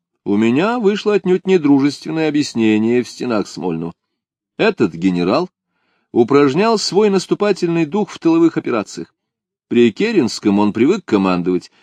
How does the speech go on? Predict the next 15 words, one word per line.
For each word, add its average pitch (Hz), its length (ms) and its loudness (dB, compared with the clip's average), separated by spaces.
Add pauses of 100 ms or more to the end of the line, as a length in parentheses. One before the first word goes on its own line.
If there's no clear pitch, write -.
(180)
и 269 100 0
не 214 100 2
хотел 123 300 2
отучаться 104 640 -2
от 120 100 -8
дурной 95 300 -2
привычки. 95 480 -6 (640)
Для 123 200 0
начала 160 560 2
мне 196 200 0
пришлось 180 400 0
пригласить 156 540 -2
его 139 180 2
покинуть 117 420 -4
Смольный. 92 440 -6